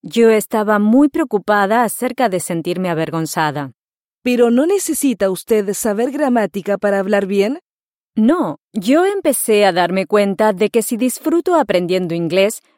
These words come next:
Speaker 1: no importa si cometo errores. Cometer errores no me avergonzaría. Cometer errores fue una parte del aprendizaje.
Speaker 2: Entonces, ¿cómo aprendió?
Speaker 1: Jorge me dijo que escuchara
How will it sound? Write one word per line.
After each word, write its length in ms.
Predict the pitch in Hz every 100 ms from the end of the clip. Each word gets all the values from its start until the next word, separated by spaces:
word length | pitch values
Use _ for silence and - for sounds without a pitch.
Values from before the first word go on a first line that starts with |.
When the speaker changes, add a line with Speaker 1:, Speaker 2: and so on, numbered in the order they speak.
| -
Speaker 1:
no 240 | 214 214
importa 480 | 202 185 190 180 220
si 160 | - 220
cometo 400 | 185 175 - 170
errores. 580 | 202 247 185 165 - - _ _ _
Cometer 420 | 277 285 294 381
errores 600 | 392 285 226 202 202 - - -
no 240 | 262 359
me 80 | 370
avergonzaría. 880 | 262 214 185 175 185 175 165 151 143 _ _ _ _
Cometer 420 | - 202 190 196 190
errores 540 | 190 202 196 214 -
fue 220 | - 311 359
una 240 | 330 240
parte 420 | - 180 - 180
del 140 | 165 160
aprendizaje. 920 | 156 165 160 - 175 160 - 156 143 _ _ _ _ _
Speaker 2:
Entonces, 640 | 277 247 220 277 262 277
¿cómo 280 | - 349 415
aprendió? 640 | 427 302 240 214 180 139 - _ _ _ _ _ -
Speaker 1:
Jorge 400 | - 339 359 381
me 160 | 349
dijo 320 | 202 202 - 208
que 220 | 185 180
escuchara 760 | 165 - 175 - 220 233 277